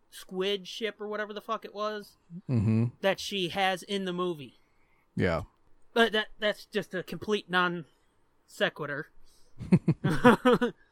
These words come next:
Speaker 1: But yeah, I just don't remember it being crystal. I'll have
Speaker 2: Yeah, I don't
Speaker 1: to
Speaker 2: think they ever,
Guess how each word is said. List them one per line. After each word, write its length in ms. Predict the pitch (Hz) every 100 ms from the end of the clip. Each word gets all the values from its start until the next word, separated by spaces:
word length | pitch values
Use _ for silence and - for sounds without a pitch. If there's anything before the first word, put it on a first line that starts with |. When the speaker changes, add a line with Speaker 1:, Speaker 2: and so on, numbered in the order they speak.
| _
Speaker 1:
But 120 | - 302
yeah, 100 | 330
I 80 | 262
just 240 | 262 294
don't 160 | 339 311
remember 340 | 277 254 247 240
it 80 |
being 240 | 202 220 175
crystal. 520 | - 214 - 135 117 - - - _ _ -
I'll 140 | 180
have 120 | 190
Speaker 2:
Yeah, 120 | 117 113
I 40 |
don't 100 | 180
Speaker 1:
to 40 |
Speaker 2:
think 140 | 202 190
they 160 | 170
ever, 200 | 147 131